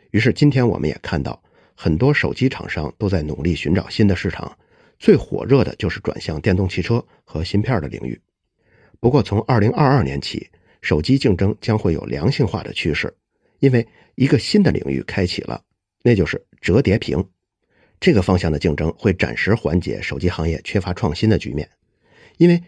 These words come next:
折叠屏会导致手机在软件和硬件上都做出很多有意思的变化，就好像从零起重新设计了一个手机一样。折叠屏手机的元年是二零一九年，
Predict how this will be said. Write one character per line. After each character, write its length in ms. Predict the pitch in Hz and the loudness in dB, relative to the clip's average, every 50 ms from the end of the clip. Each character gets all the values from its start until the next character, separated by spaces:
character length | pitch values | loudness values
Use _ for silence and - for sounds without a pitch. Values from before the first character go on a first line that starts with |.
| - - | -6 0
折 200 | - 117 139 175 | 2 4 4 4
叠 160 | - 127 147 | 4 2 2
屏 220 | - - 87 101 | 2 2 0 0
会 180 | 113 - 117 87 | 2 2 0 0
导 160 | - 64 - | 0 -4 -6
致 140 | - - 92 | -4 -2 -2
手 180 | 85 - 67 - | -2 -2 -6 -6
机 180 | - - 101 | -4 -4 -4
在 240 | 98 - - 80 - - _ _ | -2 -2 -2 -4 -4 -6 _ _
软 240 | _ 101 95 - - - | _ -2 -2 -2 -2 -2
件 180 | - - 127 - | -2 -2 -2 -2
和 200 | - - - 90 | -4 -4 -2 0
硬 180 | 98 151 165 113 | 2 2 2 2
件 200 | 87 85 - - | 0 -2 -6 -8
上 120 | - - - _ _ _ _ _ _ _ | -10 -12 -14 _ _ _ _ _ _ _
都 160 | - 165 175 170 | 2 2 2 2
做 160 | 170 - - | 2 0 -2
出 120 | - - 85 | -2 -4 -4
很 160 | - - 73 | -4 -2 0
多 140 | - 85 87 | 2 2 2
有 160 | - - - | 2 0 0
意 120 | 101 113 | 0 0
思 140 | - - - | 0 0 -4
的 80 | - - | -10 -10
变 160 | - 67 - | -10 -10 -8
化， 180 | - - - _ _ _ _ _ _ _ _ _ _ _ - | -8 -10 -10 _ _ _ _ _ _ _ _ _ _ _ 0
就 140 | - 165 | 0 2
好 160 | - - 82 - | 2 0 -4 -8
像 140 | - 78 | -6 -6
从 280 | 76 - - 98 123 151 | -6 -2 0 2 4 4
零 200 | 123 95 104 135 | 4 4 4 2
起 200 | - - - - - | 0 -2 -8 -10 -8
重 180 | - - 92 | -2 -2 0
新 180 | 123 - 156 156 | 2 2 2 0
设 200 | - - 165 - | 2 2 2 2
计 100 | - - | 2 0
了 80 | - 55 | -4 -6
一 80 | 55 | -6
个 100 | - - | -4 -4
手 160 | - - - | -6 -6 -8
机 160 | 50 - 80 76 | -8 -4 -4 -4
一 120 | 65 62 | -4 -4
样。 120 | 60 57 - _ _ _ _ _ _ _ _ _ _ _ _ _ _ _ _ _ _ _ _ - | -6 -8 -10 _ _ _ _ _ _ _ _ _ _ _ _ _ _ _ _ _ _ _ _ 2
折 160 | - 139 185 | 4 4 6
叠 100 | 175 175 | 6 4
屏 140 | 147 151 147 | 4 4 2
手 160 | - - 57 | 2 0 -2
机 100 | - 92 | 0 2
的 80 | 90 82 | 2 2
元 180 | 76 73 71 | 2 0 0
年 220 | 87 85 69 65 69 | 0 0 -2 -4 -6
是 100 | - - | -8 -6
二 120 | - - 98 | -4 -2 0
零 180 | 85 90 110 | 0 0 0
一 120 | - 127 120 | -2 -2 -2
九 120 | - - - | -4 -6 -6
年， 240 | - 58 64 65 - | -6 -8 -8 -10 -10